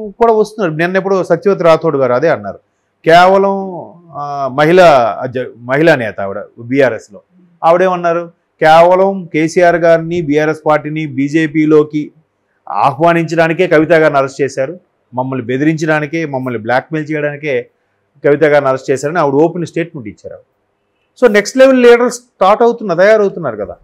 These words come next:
ఆ ప్రాబ్లం ఉండదు. ఎవరొచ్చినా ఇప్పుడు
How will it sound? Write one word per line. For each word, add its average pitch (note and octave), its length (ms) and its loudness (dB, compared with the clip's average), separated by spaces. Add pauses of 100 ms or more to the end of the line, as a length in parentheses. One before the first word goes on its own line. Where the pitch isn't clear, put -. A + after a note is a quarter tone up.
(360)
ఆ C#3+ 80 -6
ప్రాబ్లం F#3+ 440 -12
ఉండదు. G2+ 180 -16 (600)
ఎవరొచ్చినా F3 580 -2
ఇప్పుడు F3+ 460 0